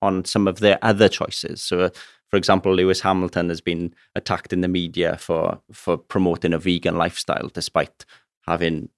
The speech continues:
enormous carbon, um, problems associated with the industry. But I think actually if everybody just makes some sustainable choices in their life, that's a good first step. And, and hopefully that leads to,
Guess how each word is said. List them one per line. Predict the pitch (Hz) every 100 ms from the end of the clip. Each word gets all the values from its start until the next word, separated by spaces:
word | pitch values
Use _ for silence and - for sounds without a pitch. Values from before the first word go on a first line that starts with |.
| _ _ _
enormous | 95 92 98 92 87 85 -
carbon, | 90 80 80 82 80 78 _ _ _
um, | - 80 82 80 78 - _ _ _ _ _ _
problems | - 90 87 85 82
associated | 90 104 95 98 92 90
with | 95
the | 110
industry. | 120 131 - 90
But | - 127 - - -
I |
think | - 175 190
actually | 185 - 196
if | -
everybody | 127 135 196 135 85
just | 82 98
makes | 104 95 - -
some | - 117 123
sustainable | 123 127 - 117 120 120 117
choices | - 110 - 113 104
in | 107
their | 104
life, | 107 170 -
that's | 98 -
a | 104
good | 120 110
first | - 107 92
step. | - - - _ _ _ _ -
And, | 92 95 95 120 - -
and | 98
hopefully | 123 131 - 107
that | 101 98
leads | 107 101 95 -
to, | - 95 90